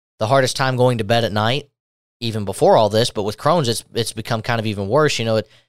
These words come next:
I feel tired, and then I start to think about going to bed, and my mi-, my mind just kinda wakes back up. But then I also have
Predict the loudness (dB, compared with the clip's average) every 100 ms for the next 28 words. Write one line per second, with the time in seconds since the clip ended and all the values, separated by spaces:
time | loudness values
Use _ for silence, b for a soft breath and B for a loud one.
0 | _ -8 2 2 2 -2 0 2 2 0
1 | -2 -2 0 -2 -2 -4 -4 0 0 2
2 | 0 2 2 2 0 0 2 0 -2 -2
3 | 0 0 -2 -2 0 0 0 0 -2 0
4 | 0 0 -2 2 2 2 0 -2 -2